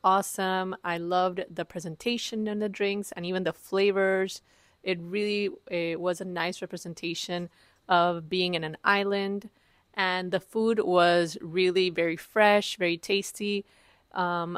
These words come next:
one thing to keep in mind is that the restaurant doesn't really belong to the hotel,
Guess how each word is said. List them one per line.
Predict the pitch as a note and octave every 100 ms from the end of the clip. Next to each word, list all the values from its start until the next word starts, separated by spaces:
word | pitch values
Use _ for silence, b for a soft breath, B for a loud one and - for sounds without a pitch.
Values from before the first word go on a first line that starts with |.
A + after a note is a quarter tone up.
| -
one | F#3+ G#3 G#3
thing | A3
to | -
keep | - G#3
in | G3+
mind | G3 G3+ G#3 -
is | F#3 F3+
that | F3+ E3+
the | E3
restaurant | E3+ F#3+ G#3 - B3+ A3+ D#3+
doesn't | F#3+ F#3+ G#3 F#3+
really | F#3 F#3+
belong | F3 E3 E3 E3+ F3+ F#3 _ - -
to | A#3+ B3 C4+
the | F#3 F3
hotel, | F3 E3 - G3 F#3+ B3